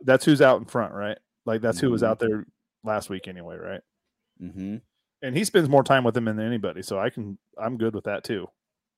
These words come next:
Speaker 2: Yeah, I don't, it's, uh, th-, that's the way that I heard it was.
Speaker 1: I
Speaker 2: It's
Speaker 1: wanna
Speaker 2: just
Speaker 1: see, we're gonna,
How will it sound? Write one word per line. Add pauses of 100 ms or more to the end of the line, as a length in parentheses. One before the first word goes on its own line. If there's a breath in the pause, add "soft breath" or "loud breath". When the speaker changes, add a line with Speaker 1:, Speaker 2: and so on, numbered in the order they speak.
(880)
Speaker 2:
Yeah,
I
don't, (120)
it's,
uh, (1040)
th-, (100)
that's
the
way
that
I
heard
it
was. (120)
Speaker 1:
I
Speaker 2:
It's
Speaker 1:
wanna
Speaker 2:
just
Speaker 1:
see, (200)
we're
gonna,